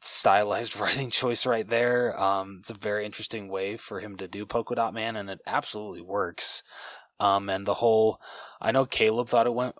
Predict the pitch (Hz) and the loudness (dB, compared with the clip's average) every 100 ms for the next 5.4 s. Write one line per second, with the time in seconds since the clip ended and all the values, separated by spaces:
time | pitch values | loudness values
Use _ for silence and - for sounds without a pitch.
0 | - - 113 127 123 120 131 135 139 135 | -10 -6 -4 -2 -2 -2 -2 -2 0 0
1 | 139 147 156 139 143 147 - 147 143 135 | 0 2 2 2 2 0 0 2 6 6
2 | 143 165 - - - 107 107 107 120 175 | 6 0 -10 -10 -2 0 -2 -4 2 2
3 | 202 190 175 - 135 139 156 160 131 139 | 4 2 2 2 0 2 2 2 6 8
4 | 151 - 147 143 113 110 - - - - | 8 6 0 -2 -4 -8 -10 -18 -20 -20
5 | _ _ - 139 | _ _ 0 0